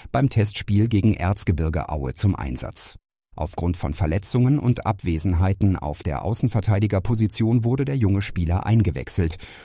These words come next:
Vogler, der zweitausendzweiundzwanzig zur Reserve des F C M stieß, hat sich mit starken Leistungen in der Verbands- und Oberliga empfohlen. In dieser Saison spielte er alle sechs Ligapartien als Außenverteidiger.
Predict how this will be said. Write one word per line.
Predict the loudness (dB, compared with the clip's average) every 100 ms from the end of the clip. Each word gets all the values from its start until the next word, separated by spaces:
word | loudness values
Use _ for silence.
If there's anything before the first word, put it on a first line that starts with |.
| -20 -12
Vogler, | 2 4 4 0 -2
der | -6 -6
zweitausendzweiundzwanzig | -2 -2 0 0 2 -2 0 0 0 0 0 2 -2 -2
zur | -2 0
Reserve | 0 2 2 2
des | 0 -2 -4
F | -6 -4
C | -2 0
M | 0
stieß, | 0 2 2 0 -8 -20 -8
hat | -4 -2
sich | -2 0
mit | -2
starken | 0 0 0 2 0
Leistungen | 2 0 0 2 2
in | 0
der | -2 0
Verbands- | -2 0 0 0 0
und | -2 2
Oberliga | 2 2 -2 -4 -6
empfohlen. | -4 -6 0 2 2 0 -4 -20 -20 -10
In | -4 -2
dieser | 0 0 0
Saison | 0 0 -2
spielte | -2 0 0 0
er | 0 -2 0
alle | -2 -2
sechs | 0 -2 -2
Ligapartien | 0 0 0 0 -2 -2 -2 0 0
als | -2 -4 -4
Außenverteidiger. | -2 0 0 -2 -4 -4 -4 -6 -6